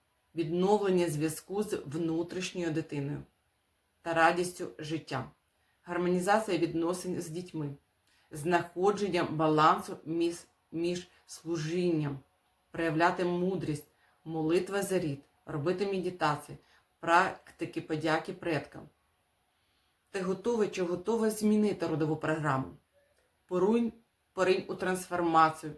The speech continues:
слідкуй за наступними постами, щоб дізнатися,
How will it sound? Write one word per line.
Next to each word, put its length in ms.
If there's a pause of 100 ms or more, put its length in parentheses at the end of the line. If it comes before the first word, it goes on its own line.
слідкуй 520
за 120
наступними 800
постами, 580 (500)
щоб 280
дізнатися, 640